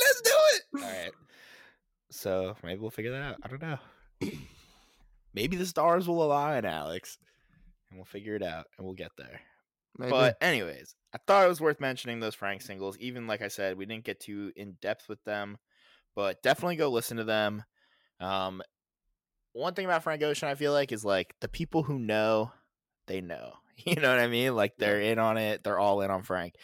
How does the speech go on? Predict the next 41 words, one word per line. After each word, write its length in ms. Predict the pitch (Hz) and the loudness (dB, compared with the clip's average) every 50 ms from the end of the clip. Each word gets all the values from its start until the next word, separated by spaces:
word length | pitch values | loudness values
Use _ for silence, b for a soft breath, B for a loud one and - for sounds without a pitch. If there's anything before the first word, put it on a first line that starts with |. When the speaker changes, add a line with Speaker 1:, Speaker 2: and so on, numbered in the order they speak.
| b b b b b | b b b b b
Speaker 1:
And 100 | 110 113 | -2 0
there's 120 | 120 - | 0 2
people 260 | - 147 143 143 147 | 2 2 4 4 4
who 100 | 147 139 | 2 2
just 200 | 131 135 127 117 | 2 0 0 2
don't 160 | 131 120 117 | 2 2 4
really 180 | 110 110 107 104 | 4 4 2 2
vibe 300 | 104 101 98 104 107 104 | 4 4 4 4 4 4
with 180 | 110 107 - 110 | 2 0 0 0
it, 140 | 107 104 - | -2 0 -2
but 200 | - 95 90 - | -4 -4 -4 -4
with 120 | 98 95 - - | -8 -10 -6 -4
every 300 | 110 131 135 135 131 131 | -4 -2 -2 -4 -4 -6
new 320 | 123 117 117 120 127 120 | -6 -6 -4 -2 2 2
opportunity 680 | 110 113 113 110 120 - - 117 113 113 110 110 113 110 | 2 2 0 -2 -6 -8 -8 -8 -8 -8 -6 -4 -6 -6
to 80 | 107 | -6
get 200 | 95 - 98 98 | -4 -4 -2 -2
into 280 | 101 101 98 - 107 104 | -2 -4 -4 -2 0 2
it, 220 | 107 107 104 - - | 2 2 0 -2 -4
every 260 | - 101 107 113 110 | -6 -6 -4 -4 -4
new 160 | 110 110 110 | -2 -2 -4
piece 200 | 107 - 110 - - | -2 -4 -6 -6 -6
of 60 | 101 | -6
music 300 | 101 101 101 101 98 - | -4 -4 -4 -4 -6 -6
he 80 | 104 | -6
drops, 400 | 95 98 98 98 98 98 - - | -2 2 4 6 6 4 2 0
it's 120 | 92 90 - | -6 -14 -12
just 200 | - 98 - - | -12 -12 -10 -10
a 20 | |
new 160 | 95 95 98 | -10 -8 -8
chance 320 | 98 - - 101 95 95 92 | -8 -6 -4 -4 -4 -4 -6
for 140 | - - 95 | -6 -4 -4
you 60 | 95 | -4
to 100 | 95 92 | -2 0
go 200 | 95 95 95 92 | 0 2 2 2
down 360 | 92 92 95 92 92 92 95 _ _ - - - - _ _ _ - | 2 0 0 0 0 -2 -4 _ _ -20 -20 -20 -20 _ _ _ 2
that 240 | 101 98 92 90 | 4 4 4 6
rabbit 320 | 90 95 95 95 95 95 - | 6 6 6 6 6 4 2
hole 420 | - - 95 92 92 92 92 - - | 2 4 6 6 8 6 6 4 2
and 220 | 95 95 90 87 | -2 -4 -4 -2
listen 600 | 90 95 98 - - 107 98 95 98 95 92 92 | 0 0 0 0 0 0 0 -2 -2 -2 -4 -8